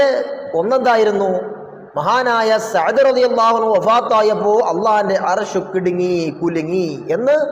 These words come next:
മഹാന്മാരായ പണ്ഡിതന്മാർ നമുക്ക് പഠിപ്പിച്ചു തരികയാണ്, ഹബീബായ തങ്ങൾ പഠിപ്പിക്കുകയാണ്. അതുപോലെ അള്ളാഹുവിൻ്റെ അസ്മാഉൽ ഹുസ്നയിൽപ്പെട്ട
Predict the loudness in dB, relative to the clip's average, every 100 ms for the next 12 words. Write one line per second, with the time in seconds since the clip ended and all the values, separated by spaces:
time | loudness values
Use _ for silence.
0 | -8 -14 -10 -4 -2 0 2 2 2 2
1 | 0 0 0 0 0 -4 -4 -4 -6 -2
2 | -2 2 2 2 0 -2 -6 -14 -12 -4
3 | 0 2 2 2 0 0 0 0 -2 -2
4 | 0 2 0 -2 -6 -14 -18 -20 -20 -20
5 | -12 -2 2 2 2 2 2 4 4 4
6 | 2 0 -2 0 2 2 0 0 0 0
7 | 0